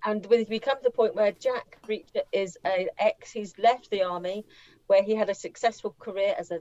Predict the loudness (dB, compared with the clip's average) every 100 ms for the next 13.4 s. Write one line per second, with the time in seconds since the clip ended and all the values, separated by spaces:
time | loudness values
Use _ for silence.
0 | -4 -2 -2 -2 -4 -8 -6 -8 -6 -4
1 | -4 -6 -4 -4 -6 -14 -4 -4 -4 -8
2 | -6 -6 -6 -4 -4 -2 -4 -4 -10 -18
3 | _ -20 -20 _ 2 2 2 -4 -2 -4
4 | -2 2 2 0 -10 -6 -4 -4 -6 -6
5 | -6 -4 -4 -2 -2 -2 -4 -8 -10 -10
6 | -6 -4 -2 -2 -4 -6 _ -20 -20 -20
7 | -12 -4 -2 -4 -8 _ -6 -6 -6 -8
8 | -4 -4 -6 -6 -6 -6 -10 -12 -6 -8
9 | -8 -8 -6 -2 -2 -2 -4 -4 -4 -2
10 | -4 -4 -10 -8 -10 -10 -16 -20 _ -20
11 | -20 _ 0 0 -4 -4 -2 -6 -6 -6
12 | -4 2 4 4 0 -6 -8 0 0 0
13 | 0 0 -2